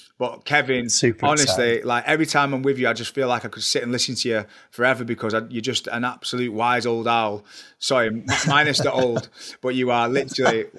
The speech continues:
Speaker 2: Definitely old.
Speaker 1: Honestly,
Speaker 2: <laughs>
Speaker 1: you're so wise, Kevin. What you've overcome and what you've been through is just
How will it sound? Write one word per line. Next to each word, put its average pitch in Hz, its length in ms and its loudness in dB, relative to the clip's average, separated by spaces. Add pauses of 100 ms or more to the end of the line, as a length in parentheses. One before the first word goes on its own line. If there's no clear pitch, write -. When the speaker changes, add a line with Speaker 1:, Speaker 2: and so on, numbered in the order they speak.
(220)
Speaker 2:
Definitely 120 480 2
old. 113 200 2
Speaker 1:
Honestly, 147 440 2
Speaker 2:
<laughs> - 0 -
Speaker 1:
you're 120 140 -2
so 143 400 2
wise, 139 340 4
Kevin. 117 320 0
What 156 160 0
you've 135 280 0
overcome 139 540 2
and 123 80 -2
what 127 140 -2
you've 110 120 -4
been 131 200 2
through 113 240 -2
is 104 120 -2
just 123 240 -4